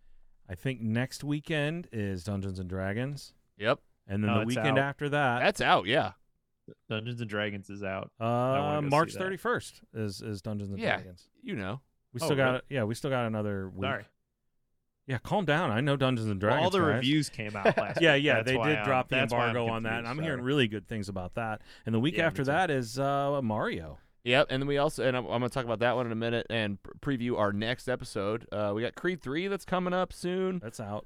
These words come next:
Speaker 2: The Mandalorian is, uh, season three.
Speaker 1: Yeah, we got three
Speaker 2: Three
Speaker 1: episodes
Speaker 2: episodes
Speaker 1: in.
Speaker 2: are out.
Speaker 1: I
Speaker 2: Um,
Speaker 1: can't wait to go home and watch that
Speaker 2: in,
Speaker 1: newest episode.
Speaker 2: in one word, how are you feeling about season three of The Mandalorian so far? Dan, you first.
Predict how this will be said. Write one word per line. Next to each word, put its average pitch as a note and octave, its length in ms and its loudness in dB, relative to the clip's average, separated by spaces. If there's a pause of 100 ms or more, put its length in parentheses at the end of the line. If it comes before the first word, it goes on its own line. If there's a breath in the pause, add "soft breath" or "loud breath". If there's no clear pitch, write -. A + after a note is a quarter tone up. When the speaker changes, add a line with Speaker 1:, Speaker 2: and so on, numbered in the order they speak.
Speaker 2:
The E3+ 100 2
Mandalorian E3+ 800 0
is, B2+ 460 -6
uh, B2+ 180 0
season C#3 320 -6
three. E3+ 280 -2
Speaker 1:
Yeah, B2+ 120 0
we A#2 100 -6
got C#3 200 -8
three A2+ 260 -4
Speaker 2:
Three E3+ 220 0
Speaker 1:
episodes B2 240 0
Speaker 2:
episodes B2 240 2
Speaker 1:
in. G#2+ 60 2
Speaker 2:
are G2 80 -2
out. F2+ 260 -2 (500)
Speaker 1:
I A#2+ 220 2
Speaker 2:
Um, A#2+ 40 0
Speaker 1:
can't A#2+ 120 -2
wait A#2 160 -4
to A2+ 80 -8
go A2 140 -6
home A#2+ 220 -2
and G#2+ 100 -4
watch G#2+ 260 -6
that A2+ 180 -4
Speaker 2:
in, D#3 80 2
Speaker 1:
newest - 180 -12
episode. A#2+ 500 -8
Speaker 2:
in D3 140 0
one D#3+ 200 2
word, D#3 240 4
how C#3 80 2
are C#3+ 80 2
you C3+ 100 -4
feeling C3 260 -4
about A#2+ 220 -4
season C3 300 -6
three B2 180 -4
of A#2 60 -4
The A2 60 -4
Mandalorian G#2 500 -4
so G2 160 -6
far? F#2 340 -2
Dan, G#2+ 440 -4
you A2 120 -8
first. F#2 320 -6